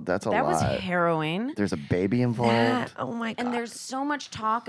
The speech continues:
Speaker 2: I mean, I was confused too, 'cause, I mean, they serve wings and skins, and now I'm thinking skinless wings or bone-in wings.
Speaker 1: I know, and
Speaker 2: It
Speaker 1: then there was
Speaker 2: sounds
Speaker 1: one point where they referred to 'em as tenders.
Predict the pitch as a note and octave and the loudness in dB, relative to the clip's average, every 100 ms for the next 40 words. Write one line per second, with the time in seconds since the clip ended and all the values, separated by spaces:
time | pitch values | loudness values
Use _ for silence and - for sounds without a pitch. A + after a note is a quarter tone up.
0 | - A3+ A#3 A3 A3+ E4 - B3+ A3+ A3 | -4 -2 0 2 2 0 -4 -8 -6 -8
1 | A3 - B3 C#4+ D#4+ A#3+ G3+ F#3+ F#3+ F#3+ | -8 -8 -6 -4 -4 -6 -4 -4 -4 -6
2 | - G3+ G3 E3+ E3+ G3 A#3 A#3+ F#3+ E3+ | -6 -8 -8 -10 -6 -4 -2 -4 -6 -8
3 | - - F#3 G#3 C#4+ G4 - G3+ G3+ G#3 | -10 -8 -4 -4 -4 -6 -6 -2 0 0
4 | B3+ B3+ A#3 G#3+ F#3 D#3 C#3+ - - - | 0 -2 -6 -4 -6 -6 -8 -10 -14 -6
5 | G#3 C4+ C#4 C#4 B3+ C4+ D4+ F#4+ G4+ B3 | -4 -4 -6 -8 -4 -2 -2 -2 -2 -2
6 | E3 D3+ G#3+ A#3+ A#3+ B3 C#4+ C#4 C4 C#4 | -4 2 4 6 4 2 0 0 0 0
7 | F4 G4+ G4+ A#2+ D3 E3+ C#3 C3 C#3 D3 | -2 -4 2 6 8 8 6 6 6 8
8 | C3 A2 B2 D3+ - E3+ D3+ B2 G#2+ G2 | 6 6 4 4 0 -2 0 2 2 2
9 | G#2 F#2+ G#2+ F2 C#2 - - G#2+ A#2+ C#3 | 0 0 -2 -4 -4 -10 -4 -2 0 -2
10 | D#3 D#3+ | -4 -6